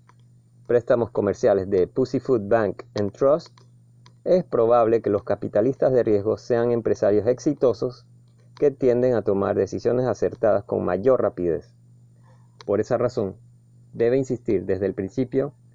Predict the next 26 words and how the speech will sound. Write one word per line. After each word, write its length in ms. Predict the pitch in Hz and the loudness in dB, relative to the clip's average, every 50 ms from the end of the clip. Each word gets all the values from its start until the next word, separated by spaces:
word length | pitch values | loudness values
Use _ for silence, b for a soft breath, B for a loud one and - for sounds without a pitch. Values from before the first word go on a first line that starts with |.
| _ - | _ -12
en 160 | - 113 113 107 | -6 -6 -6 -4
que 140 | - 113 | -2 -2
los 160 | 107 107 104 - - - _ - | -2 -2 -2 -4 -10 -18 _ -4
capitalistas 760 | 107 104 - - 107 - 127 120 117 127 131 - 156 143 135 | -4 -4 -4 -4 -6 -2 -2 0 0 -2 -2 -2 -2 0 2
de 100 | 131 120 | 0 0
riesgos 560 | 123 135 127 110 101 98 104 101 110 - - _ | 2 2 0 0 0 -2 -4 -6 -6 -8 -18 _
se 160 | - - 110 | -6 -6 -4
comuniquen 460 | - 110 107 110 113 113 - 127 123 | -4 -2 -2 -2 -2 -2 -2 -4 -4
con 200 | 110 - 107 104 | -2 -2 -2 -2
usted 340 | 101 - - - 131 147 - _ - | -4 -6 -2 -2 -2 -2 -2 _ -6
de 120 | - 110 | -2 -2
una 200 | 107 107 113 117 | 0 0 0 -2
manera 420 | 113 107 98 101 101 101 104 104 | -2 -2 -2 0 0 0 -2 -2
clara. 580 | 104 - - - - 120 107 101 85 80 76 - _ _ _ _ _ _ _ _ _ _ _ _ _ _ - - | -6 -8 -8 -2 0 0 0 0 -2 -4 -8 -14 _ _ _ _ _ _ _ _ _ _ _ _ _ _ -20 -16
El 220 | - - 104 107 104 | -8 -4 -4 -4 -2
capitalista 680 | - 104 98 - 104 - 104 98 104 117 - - 156 | -4 -6 -4 -4 -6 -4 -2 0 0 -2 -2 0 0
de 100 | 139 120 | 0 0
riesgo 360 | 104 104 101 92 87 - 90 87 85 - | 2 0 -2 -2 -2 -4 -6 -8 -6 -4
John 320 | - 113 117 113 113 117 - 117 | -2 -2 0 0 -2 -6 -8 -6
Doerr 500 | 110 117 117 120 113 101 98 104 120 - _ _ _ _ _ _ _ | -2 0 0 2 2 2 0 -2 -4 -8 _ _ _ _ _ _ _
sugiere: 520 | _ - 123 117 - 127 123 107 90 76 - - - _ _ _ _ _ _ _ _ _ _ _ _ _ _ _ _ _ _ _ _ _ _ _ _ _ _ _ _ _ _ _ _ _ _ - | _ -4 -4 -2 0 0 0 0 0 -4 -10 -14 -20 _ _ _ _ _ _ _ _ _ _ _ _ _ _ _ _ _ _ _ _ _ _ _ _ _ _ _ _ _ _ _ _ _ _ -6
"Cuando 340 | - 110 104 104 104 104 98 | -4 -4 -2 -2 -2 -4 -4
finaliza 540 | - 120 110 104 101 101 117 127 - 135 | -4 -4 -2 -2 -2 -2 -2 -2 0 0
la 100 | 127 120 | 0 0
primera 300 | 98 101 98 104 110 117 | 0 -2 -2 -2 -2 -2
reunión, 520 | 117 113 104 98 98 104 104 98 90 104 | -2 0 0 0 0 0 -2 -2 -4 -8